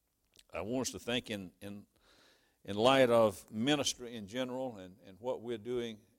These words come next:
as individuals as far as ministry is concerned, and, and what we're doing as a church, uh, as far as ministry,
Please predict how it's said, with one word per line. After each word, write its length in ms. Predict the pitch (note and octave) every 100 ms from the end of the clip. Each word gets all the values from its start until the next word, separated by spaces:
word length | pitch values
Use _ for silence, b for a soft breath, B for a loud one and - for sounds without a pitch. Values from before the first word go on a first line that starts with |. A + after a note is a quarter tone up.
| G2+
as 140 | F#2
individuals 920 | A2+ G#2+ F#2 C3 B2+ C3 C3 A#2+ - - _ _ _ _ _ -
as 80 | F#2
far 220 | - A2 G2+
as 60 |
ministry 420 | F2+ A#2 A2+ - G2
is 100 | -
concerned, 480 | F#2+ A2 G#2+ G#2+
and, 120 | F2+ E2+ b b b b b
and 100 | F#2+ F2+
what 200 | A#2 G3
we're 120 | G2+
doing 420 | A2 A2+ G#2+ F#2+ - _ _ F2+
as 100 | E2+
a 60 | E2+
church, 580 | - C3 C3+ - - _ _ _
uh, 440 | F#2 F2+ F#2 F2 F2+
as 60 |
far 240 | - G#2 G2
as 80 | F2+
ministry, 440 | A2+ A2 -